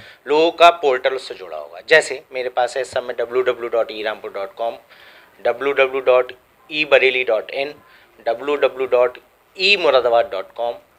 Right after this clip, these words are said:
डब्ल्यू डब्ल्यू डॉट ई हापुड़ डॉट कॉम, तरीके से वेब portals मैं अपने ई world india डॉट कॉम पर जोड़ूंगा। ये एक मेरी planning है, लेकिन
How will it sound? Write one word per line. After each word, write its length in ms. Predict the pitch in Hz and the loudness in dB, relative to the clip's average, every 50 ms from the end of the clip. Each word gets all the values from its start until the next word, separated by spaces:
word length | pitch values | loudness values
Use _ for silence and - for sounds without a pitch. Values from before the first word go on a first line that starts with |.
| _ _ _ - | _ _ _ -6
डब्ल्यू 260 | 120 120 123 139 143 | -6 -4 -4 -6 -2
डब्ल्यू 280 | 135 135 127 127 135 | -2 -2 -2 -2 -4
डॉट 280 | 131 127 127 123 123 - _ - | 0 2 0 0 0 -4 _ -6
ई 120 | 156 156 | -2 -2
हापुड़ 320 | 147 - 139 131 - 123 110 | 0 0 -2 -2 -2 -6 -6
डॉट 240 | 104 101 98 - _ | -6 -12 -12 -12 _
कॉम, 180 | 104 107 127 - _ - | -12 -12 -12 -14 _ -2
तरीके 320 | 208 185 185 165 180 180 | 0 0 0 0 -4 -6
से 160 | 170 - 240 | -2 -4 -6
वेब 220 | 247 208 147 147 147 | 2 6 6 6 6
portals 800 | - - 139 131 131 - 170 202 190 - - - - - - _ | 4 -2 -2 -2 0 0 -2 -2 -2 -6 -16 -18 -18 -20 -20 _
मैं 180 | 143 147 170 175 | -8 -4 0 0
अपने 520 | 165 - - - 170 180 180 185 175 185 - _ _ _ | 0 0 -2 -2 0 0 0 0 -2 -4 -12 _ _ _
ई 140 | 185 202 208 | 0 0 2
world 220 | 190 180 165 156 147 | 6 6 6 6 4
india 260 | 143 139 143 156 180 | 0 0 0 0 0
डॉट 320 | 208 - - 120 113 - | -2 -2 -4 -4 -4 -4
कॉम 120 | - 98 98 | -10 -14 -12
पर 180 | - - 156 | -8 -8 -10
जोड़ूंगा। 520 | 160 - 110 92 - - - - - _ _ _ _ _ _ _ _ - - - - - - - - - - _ _ _ _ _ _ _ - | -8 -8 -14 -16 -16 -20 -20 -20 -20 _ _ _ _ _ _ _ _ -20 -20 -20 -20 -20 -20 -20 -20 -20 -20 _ _ _ _ _ _ _ -2
ये 420 | 165 196 247 247 240 - - - _ _ _ _ _ _ | 4 6 8 8 6 4 0 -12 _ _ _ _ _ _
एक 160 | 196 190 190 170 | -6 -6 -2 -2
मेरी 160 | 156 139 127 | -4 -4 -4
planning 420 | - - 120 110 - 107 117 117 | -4 -4 -4 -4 -4 -8 -12 -12
है, 160 | 113 175 - _ _ _ _ _ _ _ _ _ _ _ _ _ - _ _ _ _ _ _ _ _ _ _ _ _ _ _ _ | -14 -14 -14 _ _ _ _ _ _ _ _ _ _ _ _ _ -20 _ _ _ _ _ _ _ _ _ _ _ _ _ _ _
लेकिन 440 | 180 226 254 - 185 151 151 202 233 | 2 2 4 4 2 2 2 -4 -16